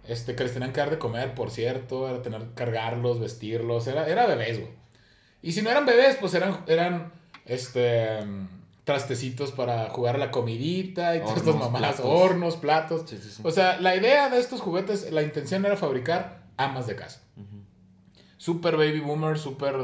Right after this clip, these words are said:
Speaker 1: de la generación anterior. Obviamente era la gente que, pues, ponía los negocios y diseñaba y liberaba. Hay una película de Tom Hanks donde el vato le dan jale, quisiera ser grande, muy buena, por cierto.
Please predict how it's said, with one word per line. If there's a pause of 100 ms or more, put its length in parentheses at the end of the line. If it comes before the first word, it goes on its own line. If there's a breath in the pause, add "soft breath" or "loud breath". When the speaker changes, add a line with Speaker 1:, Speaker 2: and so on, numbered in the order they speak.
(120)
Speaker 1:
de
la
generación
anterior. (200 loud breath)
Obviamente
era
la
gente
que,
pues,
ponía
los
negocios
y
diseñaba
y
liberaba. (360 loud breath)
Hay
una
película
de
Tom
Hanks
donde
el
vato
le
dan
jale,
quisiera
ser
grande,
muy
buena,
por
cierto.